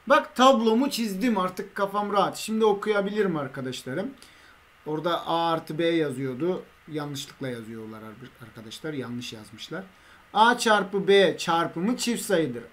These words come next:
A ile B'nin çarpımı çifttir. Evet, garanti çifttir. Neden? Çünkü bu çift, bu tek. Hocam ya bu olmasa bu olursa? E bak abi, abicim. Hop, çiftle tek. O zaman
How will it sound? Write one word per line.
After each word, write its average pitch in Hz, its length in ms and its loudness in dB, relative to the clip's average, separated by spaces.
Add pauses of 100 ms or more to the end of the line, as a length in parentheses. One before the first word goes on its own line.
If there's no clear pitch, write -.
A 185 260 4
ile 175 340 2
B'nin 170 500 -4
çarpımı 185 680 0
çifttir. 185 560 -4 (100)
Evet, 170 320 -2 (160)
garanti 180 680 -2
çifttir. - 600 -8 (440)
Neden? 175 500 -4 (240)
Çünkü 165 420 -6
bu 190 140 -4
çift, 220 520 -2 (400)
bu 185 140 -2
tek. 185 400 2 (340)
Hocam 262 360 4
ya 294 200 6
bu 302 140 6
olmasa 254 460 4
bu 233 100 4
olursa? 233 420 0
E 185 100 0
bak 269 180 -2
abi, 262 440 0
abicim. 214 480 -2 (380)
Hop, 269 260 0 (400)
çiftle 233 460 -2
tek. 285 320 -6 (240)
O 180 80 -2
zaman 175 360 -2